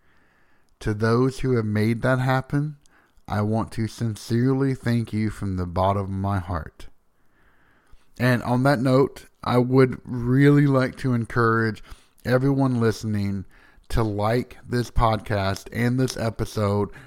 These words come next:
on whatever platform you happen to be listening on, whether it's iTunes or Google Podcasts or Spotify or wherever else it happen, it would happen to be,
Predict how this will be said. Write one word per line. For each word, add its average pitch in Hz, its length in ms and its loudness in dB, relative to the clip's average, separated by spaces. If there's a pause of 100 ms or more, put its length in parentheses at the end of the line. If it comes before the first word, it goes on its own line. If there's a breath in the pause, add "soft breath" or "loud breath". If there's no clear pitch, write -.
(180 loud breath)
on 117 240 0
whatever 127 720 2
platform 117 680 -2
you 107 100 -2
happen 104 380 -4
to 104 80 -4
be 104 180 -2
listening 92 580 -4
on, - 240 -10 (340 soft breath)
whether 95 440 -6
it's 90 260 -8 (800)
iTunes 120 960 -2
or 87 480 -10 (280)
Google 131 300 0
Podcasts 107 1040 -2
or - 220 -12
Spotify 127 800 0
or 104 360 -2
wherever 127 440 0
else 117 180 0
it 110 60 -6
happen, 104 300 -4
it - 240 -14
would 104 200 -2
happen 101 400 -4
to 95 60 -6
be, 78 240 -10